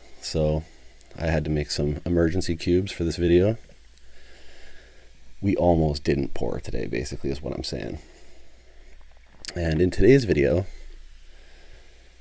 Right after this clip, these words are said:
we are gonna talk about these knives that I won and the situation regarding said knives. So, um, you know, I'm just very impatient as a person, and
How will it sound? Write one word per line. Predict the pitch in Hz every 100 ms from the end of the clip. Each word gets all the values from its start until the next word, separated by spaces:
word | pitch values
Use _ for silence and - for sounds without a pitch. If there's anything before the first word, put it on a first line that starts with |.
| - -
we | 90
are | 87
gonna | 90 92
talk | 85 80 80
about | 78 80 73
these | 78 78 73
knives | 73 73 73 67 62 64
that | 67
I | 60
won | 57 57 - 73 -
and | 78
the | 73
situation | - - 87 78 80 78
regarding | 78 78 76 78 71 67
said | - 69
knives. | 71 69 62 50 - - - - - - - - - - - - - - - - - - - - - - - - - -
So, | - - - - -
um, | - 80 73 - - - - - -
you | 92
know, | 76 85 - - - - - - - - - - - - -
I'm | 120
just | 135
very | 135 113
impatient | 95 92 85 - 139 - - -
as | - 98
a | 107
person, | 117 123 135 - - -
and | 80 80 82 82